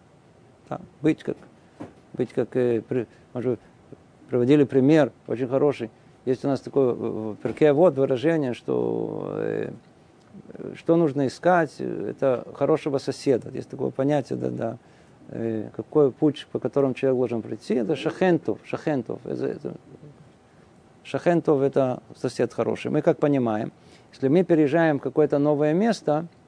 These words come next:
надо проверить, какие соседи. И это действительно правильно, это логично.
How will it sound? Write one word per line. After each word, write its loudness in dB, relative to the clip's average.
надо 2
проверить, 4
какие -2
соседи. 0
И 0
это 2
действительно 0
правильно, 6
это 0
логично. 0